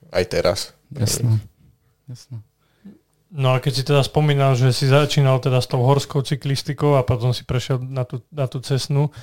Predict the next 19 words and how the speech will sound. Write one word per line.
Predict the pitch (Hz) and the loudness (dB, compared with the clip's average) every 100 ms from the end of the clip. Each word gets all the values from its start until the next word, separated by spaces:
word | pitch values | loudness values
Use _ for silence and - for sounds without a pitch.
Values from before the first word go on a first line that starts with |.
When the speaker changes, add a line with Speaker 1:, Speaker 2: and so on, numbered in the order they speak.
| - - | -20 -14
Speaker 3:
a | - | -4
teraz | - 127 123 | 2 2 4
vlastne | 120 123 127 123 | 2 0 0 2
jazdíš | 123 131 117 123 117 | 4 4 2 -2 -2
hlavne | 110 131 131 127 | 2 4 4 0
tú | 135 | -2
cestu, | - 127 - 147 | -2 -2 -2 -4
tak | 131 127 123 | -2 -2 -4
je | 143 151 139 | -6 0 2
ešte | 135 - | 2 0
stále | 123 - 139 135 | 0 4 4 4
tak, | 135 120 | 0 0
že | 123 | 2
ešte | 131 - | 2 2
sadneš | 131 139 123 131 | 2 2 0 -2
na | 131 | -2
ten | 127 | 0
horský | 131 117 - 139 | 0 -2 -4 -8
bicykel? | 123 - 127 135 | -8 -8 -6 -6